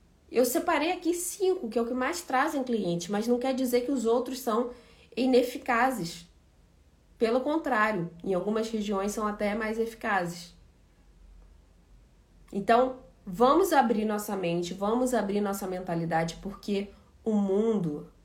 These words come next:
é muito próspero. Vocês decidiram ir pros Estados Unidos, é inaceitável que vocês entrem na zona de conforto.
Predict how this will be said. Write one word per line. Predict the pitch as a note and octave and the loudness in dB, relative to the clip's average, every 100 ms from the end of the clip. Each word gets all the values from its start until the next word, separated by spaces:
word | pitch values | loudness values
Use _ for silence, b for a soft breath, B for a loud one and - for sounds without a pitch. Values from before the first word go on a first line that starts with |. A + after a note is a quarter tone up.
| - | -6
é | G#3 | 0
muito | G3+ F#3+ G#3 G#3+ | 0 0 -2 -6
próspero. | - E3 D#3 E3 - C#3+ - - _ _ - _ _ - - - | -4 0 0 -2 -8 -10 -10 -20 _ _ -20 _ _ -20 -20 -8
Vocês | G3+ G3+ - A3 A#3+ | -4 -4 0 0 0
decidiram | G#3+ A3+ A#3 F#3 E3+ G#3+ B3 A3 | 0 -2 -2 -4 -2 0 2 2
ir | G#3 | 0
pros | G3+ G3+ | -4 -6
Estados | - F#3+ F3+ F3 | -2 0 0 2
Unidos, | F3 G3+ G3 F#3 | 2 2 0 -2
é | |
inaceitável | F3 F3+ G3 G#3 - A3+ - - G3 E3+ F3 G3 A3+ B B | 0 0 -2 -2 -4 -4 -8 -4 2 4 2 0 -4 B B
que | - | -8
vocês | G3 G#3 G#3 G#3+ F#3 | -4 -4 -2 -4 0
entrem | E3 E3 E3+ F#3+ - - | 0 0 -2 -6 -8 -6
na | G3+ G3+ | -2 0
zona | G3+ F3 D#3+ E3 | 0 0 0 0
de | E3+ | -2
conforto. | - G#3 - - E3+ - - | -2 -6 -6 -6 -6 -8 -20